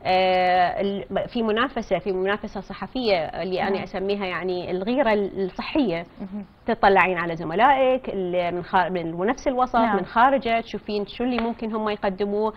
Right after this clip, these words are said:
Speaker 2: مهم.
Speaker 1: تتعلمين منهم. مو عيب نهائيًا يعني إنه تاخذين من عندهم وتستوحين.
Speaker 2: نعم.
Speaker 1: كل واحد يكتب يستوحي من خلال، إحنا كليتنا نرجع على
Speaker 2: ياخذ
Speaker 1: مصدر واحد.
Speaker 2: أفكار،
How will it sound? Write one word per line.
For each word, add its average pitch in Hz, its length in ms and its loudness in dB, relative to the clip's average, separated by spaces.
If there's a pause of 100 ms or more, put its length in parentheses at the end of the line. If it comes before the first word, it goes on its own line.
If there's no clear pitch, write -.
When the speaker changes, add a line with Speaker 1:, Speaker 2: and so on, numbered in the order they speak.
(100)
Speaker 2:
مهم. 196 100 -10
Speaker 1:
تتعلمين 196 580 6
منهم. 233 500 -2
مو 220 100 2
عيب 220 220 0
نهائيًا 196 520 0
يعني 156 440 -4
إنه 185 380 -2
تاخذين 180 420 0
من 165 80 -4
عندهم 226 360 -6
وتستوحين. 233 760 -4 (220)
Speaker 2:
نعم. 208 120 -6
Speaker 1:
كل 202 80 4
واحد 262 340 4
يكتب 214 360 -4
يستوحي 202 640 0 (280)
من 196 80 -4
خلال، 269 420 0
إحنا 269 160 -2
كليتنا 285 360 -2
نرجع 240 240 0
على 196 160 4
Speaker 2:
ياخذ 220 180 10
Speaker 1:
مصدر 220 300 4
واحد. 185 180 6
Speaker 2:
أفكار، 202 160 6